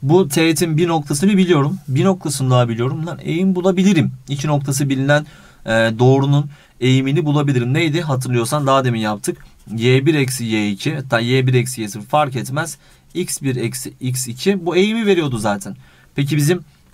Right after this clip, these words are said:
X sıfır değerimiz burada. X sıfır mı diyelim, X bir diyelim ya. Onu öyle dedik. Y bir değerimiz burada. Arkasından X iki değerimiz burada. Y iki değerimiz burada.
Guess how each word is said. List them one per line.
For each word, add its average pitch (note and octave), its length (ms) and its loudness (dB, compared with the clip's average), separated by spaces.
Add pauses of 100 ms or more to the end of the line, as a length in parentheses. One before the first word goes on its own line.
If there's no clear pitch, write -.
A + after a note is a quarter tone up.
(140)
X D3 220 0
sıfır F#3 380 -2
değerimiz D#3 480 0
burada. C3+ 360 0 (800)
X A#2+ 180 -6
sıfır F#3 260 -4
mı F#3+ 180 0
diyelim, F3 300 4
X - 260 -6
bir C#3 160 2
diyelim G2+ 260 2
ya. G2+ 120 -2
Onu B2 160 2
öyle B2 180 4
dedik. F3 180 -2
Y D#3 520 2
bir F#3+ 220 2
değerimiz A2+ 480 0
burada. C3 340 0 (380)
Arkasından F#3 680 0 (300)
X - 300 -4
iki D#3+ 240 -4
değerimiz C3+ 480 0
burada. F3+ 420 0
Y F#3 280 0
iki C3+ 180 -4
değerimiz D#3+ 380 -2
burada. G#2+ 240 -2